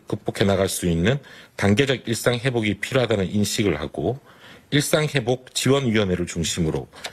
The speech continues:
각 분야별로 정책 자문과 의견 수렴을 거쳐 단계적 일상 회복을 추진해 나갈 예정입니다. 국무총리와 이화여대 최재천 석좌 교수가 공동위원장을 맡고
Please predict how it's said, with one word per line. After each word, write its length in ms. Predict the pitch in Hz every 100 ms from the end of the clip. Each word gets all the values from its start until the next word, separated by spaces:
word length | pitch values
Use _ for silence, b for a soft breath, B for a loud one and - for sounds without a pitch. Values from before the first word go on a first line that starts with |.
| B B
각 300 | - 113 -
분야별로 640 | 135 135 107 87 78 92 - b b _
정책 380 | 107 117 - -
자문과 460 | 110 95 90 113 -
의견 260 | 92 110 113
수렴을 360 | - 110 92
거쳐 420 | 80 - - 139 B B B B
단계적 480 | - 98 123 120 92
일상 320 | 98 - 92
회복을 420 | 87 80 76 113 135 B B B
추진해 340 | - 110 117 110
나갈 320 | 90 87 87
예정입니다. 640 | 82 80 71 67 65 67 - _ _ _ _ _ - - _ _ _ _ - B B B B B B -
국무총리와 840 | 143 170 180 - 143 143 98 110 - -
이화여대 560 | 113 127 131 120 85 76
최재천 480 | - 135 147 - 147
석좌 340 | 170 - 175
교수가 520 | 139 107 - 76 80 -
공동위원장을 840 | 95 98 107 107 104 95 85 80
맡고 560 | 82 - - 73 104